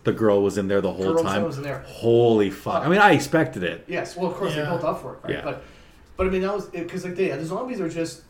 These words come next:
Speaker 2: the survival. It's like, "Oh, it's winter," or it's
Speaker 1: Yeah,
Speaker 2: whatever. It's just
Speaker 1: exactly. It's, it's something that's
Speaker 2: But
Speaker 1: causing the, the, the drama, but the drama is the human interaction, not the
Speaker 3: I
Speaker 1: zombie
Speaker 3: guess.
Speaker 1: interaction.
Speaker 2: Yeah.
Speaker 3: I guess, but
Speaker 1: But so the, the latest season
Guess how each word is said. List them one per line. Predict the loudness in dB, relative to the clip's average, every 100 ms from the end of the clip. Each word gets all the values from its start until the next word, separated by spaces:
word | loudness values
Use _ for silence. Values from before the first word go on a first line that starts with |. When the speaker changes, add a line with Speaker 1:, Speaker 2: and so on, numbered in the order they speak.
| -12
Speaker 2:
the | -10
survival. | -8 -8 -4 -4 -4 -6
It's | -8 -8
like, | -6
"Oh, |
it's | -6 -4
winter," | -4 -4 -4 -6 -4 -4
or | -4
it's | 4
Speaker 1:
Yeah, | 6
Speaker 2:
whatever. | 6 0
It's | -4
just | -6 -4
Speaker 1:
exactly. | 0 0 0 -6 -10
It's, | -8 -8 -4
it's | -6
something | -2 -2 0 2
that's | 2 0
Speaker 2:
But | -2
Speaker 1:
causing | 0 4 4 2
the, | 2
the, | 0 0 -2
the | -2 -2
drama, | 0 0 0 -6 -10 -18 -8
but | 2
the | 4
drama | 4 2 0
is | -2 -4 -6
the | -8
human | -2 0
interaction, | -2 -4 -8 -6 -6 -6 -4
not | -4
the | 2
Speaker 3:
I | 2
Speaker 1:
zombie | 2
Speaker 3:
guess. | -2 -6
Speaker 1:
interaction. | -6 -12 -10
Speaker 2:
Yeah. | -10 -10 -10
Speaker 3:
I | -6 -4
guess, | -6 -8 -12
but | -2 2 4
Speaker 1:
But | 4
so | 6 6 8
the, | 6
the | 6 4
latest | 6 6 8 6 0
season | -6 -6 -8 -10